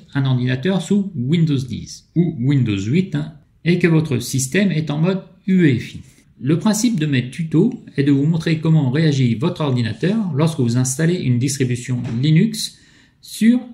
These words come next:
un système E F I. Comme vous pouvez le voir sur mon ordinateur, j'ai actuellement deux disques durs, mais le principe est le même si vous avez qu'un seul disque dur. Je vais prendre l'exemple que vous avez qu'un seul disque dur.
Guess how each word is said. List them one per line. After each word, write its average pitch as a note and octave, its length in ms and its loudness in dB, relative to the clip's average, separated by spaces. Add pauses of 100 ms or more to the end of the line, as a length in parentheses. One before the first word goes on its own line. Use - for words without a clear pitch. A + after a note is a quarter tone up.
(100)
un D#3+ 100 2
système A3 560 0 (140)
E F3 200 6
F - 140 -4
I. F#2 140 -8 (460)
Comme A#3+ 200 2
vous F3+ 140 2
pouvez C#3+ 280 2
le C#3 100 2
voir G3 360 2
sur - 140 -2
mon C3 120 0
ordinateur, A#2+ 540 0
j'ai D#3 100 0
actuellement D3 560 0
deux A#2+ 220 2
disques D#3+ 300 2
durs, A2 340 -2
mais A2 180 2
le D#3 120 2
principe F#3 500 -2
est A2+ 120 -2
le G#2+ 120 -2
même F#3+ 220 0
si C#3+ 120 -2
vous C3+ 200 2
avez F3+ 200 2 (140)
qu'un D#3+ 160 2
seul E3 240 0
disque D#3 260 -2
dur. C3 320 -2 (440)
Je C#3 140 0
vais G3+ 120 4
prendre F#3+ 400 2
l'exemple D3+ 400 0
que C#3+ 60 -4
vous C#3 160 -2
avez F#3+ 300 0
qu'un D#3+ 120 4
seul E3 300 -2
disque C#3+ 240 -4
dur. G2 280 -6